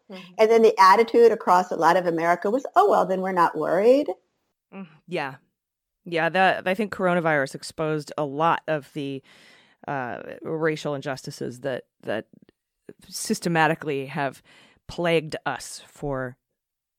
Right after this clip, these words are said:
Speaker 1: four hundred years. Uh,
Speaker 2: Right. It's, and this, like, who expected this? Given the things that he has said and done, the sort of racist, you know, uh, the th-,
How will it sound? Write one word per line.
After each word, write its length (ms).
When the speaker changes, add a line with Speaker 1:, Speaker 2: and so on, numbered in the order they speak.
Speaker 1:
four 160
hundred 200
years. 500
Uh, 280
Speaker 2:
Right. 300
It's, 320
and 200
this, 340
like, 140
who 160
expected 500
this? 160
Given 280
the 100
things 300
that 120
he 180
has 240
said 340
and 220
done, 260
the 60
sort 140
of 80
racist, 680
you 100
know, 120
uh, 80
the 180
th-, 100